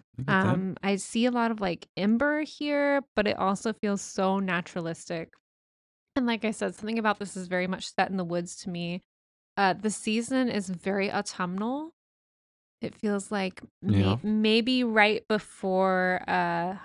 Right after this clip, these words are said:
Speaker 2: Halloween. You know what? This feels somewhat pagan.
Speaker 1: Yeah.
Speaker 2: Um, what era is it set in? It could be nineteen seventy. It could be, you know,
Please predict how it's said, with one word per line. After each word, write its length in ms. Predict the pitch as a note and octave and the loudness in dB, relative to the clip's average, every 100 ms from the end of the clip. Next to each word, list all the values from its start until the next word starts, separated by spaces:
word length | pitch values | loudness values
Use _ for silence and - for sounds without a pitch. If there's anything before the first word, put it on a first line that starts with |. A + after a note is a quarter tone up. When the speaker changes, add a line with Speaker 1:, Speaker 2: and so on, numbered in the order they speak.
| - - | -10 -2
Speaker 2:
Halloween. 680 | F#3 F3+ E3+ E3+ E3+ G3+ - _ _ - | 0 0 -4 -8 -8 -10 -14 _ _ -6
You 60 | |
know 120 | C4+ | -2
what? 200 | D#4 D#4 - | 0 0 -2
This 220 | D4 D4 | -6 -4
feels 340 | - B3 A#3 - _ | 0 0 0 -4 _
somewhat 420 | - G3+ F3+ E3+ | -6 -4 0 -2
pagan. 540 | - F3+ E3 D#3+ E3 E3+ - - - - _ _ | -2 -4 -2 -4 -6 -10 -12 -18 -18 -20 _ _
Speaker 1:
Yeah. 320 | B2+ C3+ A#2 F2 - _ _ | 8 10 10 6 -4 _ _
Speaker 2:
Um, 580 | G#3+ G#3+ G#3 F3+ D#3+ - - _ _ _ - | 2 4 4 0 -4 -10 -18 _ _ _ -6
what 240 | G#3+ G#3 G#2 | 0 0 0
era 280 | F#3+ F#3+ | 2 2
is 140 | A#3 - | 2 -2
it 100 | - | -4
set 240 | - A#3+ | -2 0
in? 180 | B3+ C4+ | 2 0
It 120 | C4 | -2
could 240 | - A#3+ A3+ | -2 -2 0
be 160 | B3 | 0
nineteen 480 | B3 B3+ B3+ C4+ C4+ | 0 0 -2 -6 -6
seventy. 640 | - C4 B3+ C4 C#4 C4+ | 0 0 0 -2 -2 2
It 180 | A#3+ - | 2 0
could 340 | - A#3 A3 G3 - | -4 -2 -2 -4 -6
be, 480 | A3 G#3+ G#3+ G#3 - | -2 0 -2 -4 -8
you 280 | - A3 G#3 | -12 -6 -4
know, 460 | F3+ F3 F3+ G3 | -2 -2 -2 -4